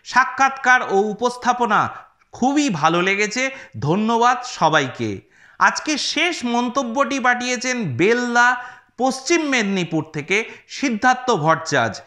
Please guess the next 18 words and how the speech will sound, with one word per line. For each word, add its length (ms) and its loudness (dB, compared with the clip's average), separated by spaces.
লিখছেন, 480 -2
"মনোজ্ঞ 540 0
অনুষ্ঠান, 720 0
বিজ্ঞান 560 -2
জগতে 420 -2
স্মার্টফোন 680 -2
সম্পর্কে 720 -2
বেশ 300 0
কিছু 380 -4
তথ্য 520 -4
জানতে 360 0
পারলাম।" 520 -2
হ্যাঁ 260 2
সিদ্ধার্থ 540 0
ভট্টাচার্য, 540 0
অনুষ্ঠানটি 680 -2
দেখার 460 2
পর 320 2